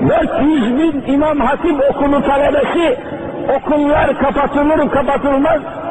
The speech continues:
ortada kalmakla karşı karşıya geldi. Geldiler, Kur'an kursunun kapısına dikildiler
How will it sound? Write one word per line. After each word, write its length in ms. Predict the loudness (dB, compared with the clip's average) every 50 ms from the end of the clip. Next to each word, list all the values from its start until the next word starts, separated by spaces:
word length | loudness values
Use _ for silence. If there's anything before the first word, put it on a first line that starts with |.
| 0 0 2 2
ortada 420 | 0 0 0 0 0 0 -2 0
kalmakla 600 | 0 0 2 2 2 2 0 0 0 -2 -2 0
karşı 360 | 0 0 0 0 0 -2 -2
karşıya 420 | 0 -2 -4 -2 -2 -2 -2 -2 0
geldi. 520 | 0 0 0 0 0 2 2 2 2 0 -2 -4 -6 -4 -4 -4 -2 0
Geldiler, 600 | 0 0 2 0 2 0 2 2 2 2 0 0 0 -2 -4 -4 -6 -6 -4 -2
Kur'an 300 | 0 0 2 2 0 0
kursunun 480 | 0 0 -2 0 0 0 0 0 0 0
kapısına 600 | 0 0 -2 0 0 -2 0 2 2 2 2 0
dikildiler 560 | -2 0 0 0 2 2 2 2 2 2 0